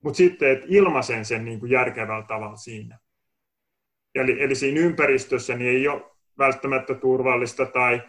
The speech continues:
tai mielekästä asiakaspalvelutilanteessa tai pienen lapsen läsnäolossa niin alkaa raivota. Se voisi luoda turvattomuutta sille lapselle tai asiakaspalvelutilanteessa asiakkaalle tai muuta.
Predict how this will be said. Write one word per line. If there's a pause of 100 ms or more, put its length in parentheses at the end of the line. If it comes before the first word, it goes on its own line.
(240)
tai
mielekästä
asiakaspalvelutilanteessa
tai
pienen
lapsen (180)
läsnäolossa
niin
alkaa
raivota. (520)
Se
voisi
luoda
turvattomuutta
sille
lapselle
tai
asiakaspalvelutilanteessa
asiakkaalle
tai
muuta.